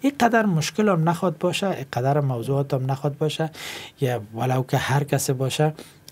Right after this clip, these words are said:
بسیار مشکل است. و، م، فرزان جان، فرق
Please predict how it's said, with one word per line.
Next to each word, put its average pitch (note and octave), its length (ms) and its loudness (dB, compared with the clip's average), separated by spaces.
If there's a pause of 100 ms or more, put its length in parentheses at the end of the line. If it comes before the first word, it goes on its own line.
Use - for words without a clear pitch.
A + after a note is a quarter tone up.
(100)
بسیار D#3+ 440 4
مشکل D3 440 2
است. D3 280 0 (520)
و، C3+ 300 2
م، - 20 -4 (760)
فرزان C3 460 -2
جان، D3 320 2
فرق D3+ 340 2